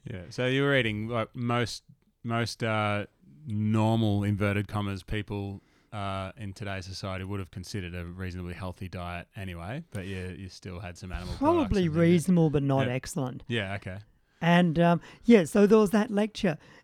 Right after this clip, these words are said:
Speaker 2: a-, and, um, uh, w-, w-, in the same era or, or the same semester,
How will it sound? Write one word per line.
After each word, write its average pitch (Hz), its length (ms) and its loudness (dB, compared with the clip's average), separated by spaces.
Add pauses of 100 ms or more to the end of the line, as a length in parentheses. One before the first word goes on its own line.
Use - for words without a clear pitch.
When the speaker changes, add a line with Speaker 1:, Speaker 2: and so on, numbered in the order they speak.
(100)
Speaker 2:
a-, 196 220 -4
and, 180 420 2
um, 170 380 0 (680)
uh, 175 120 -6
w-, - 60 -8 (440)
w-, - 300 -12
in 233 180 8
the 220 160 6
same 214 420 2
era 185 440 2
or, 160 260 0
or 170 160 -2
the 156 100 2
same 165 320 0
semester, 151 680 -4